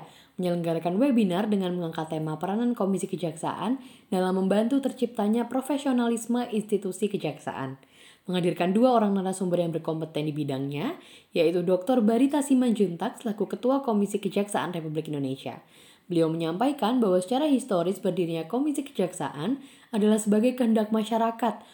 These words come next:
untuk turut serta mengawasi kinerja kejaksaan. Oleh karenanya, Komisi Kejaksaan hadir sebagai lembaga pengawas guna menghindari abuse of power.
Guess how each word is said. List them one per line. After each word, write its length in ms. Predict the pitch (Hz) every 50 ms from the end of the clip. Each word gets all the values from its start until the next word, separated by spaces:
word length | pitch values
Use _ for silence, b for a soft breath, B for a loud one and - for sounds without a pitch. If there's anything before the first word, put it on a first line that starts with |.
| B B B
untuk 320 | - 196 196 202 196 -
turut 320 | - 247 240 262 269 254 262
serta 400 | - 233 208 190 - 170 214 240
mengawasi 560 | 269 262 233 202 185 175 165 151 - 254 254
kinerja 480 | 247 - 185 175 165 165 160 165 147 -
kejaksaan. 640 | 160 151 135 131 - - 156 117 151 143 139 139 143 B B B B B B B
Oleh 160 | 170 156 160 160
karenanya, 560 | 156 151 147 156 185 254 330 294 247 247 294
Komisi 320 | - 277 247 226 226 214
Kejaksaan 640 | 226 - 214 220 214 208 - - 240 214 233 226 208
hadir 320 | 233 233 190 202 254 269
sebagai 400 | 269 262 - 196 190 170 190 180
lembaga 400 | 180 180 180 170 165 160 165 165
pengawas 560 | 170 170 165 156 147 139 139 170 277 311 - B B B B B B -
guna 240 | 202 214 214 240 269
menghindari 560 | 262 254 240 226 214 196 185 175 185 233 247
abuse 400 | - 175 156 156 190 214 233 -
of 240 | - 151 143 - -
power. 480 | 147 139 143 147 151 147 135 127 -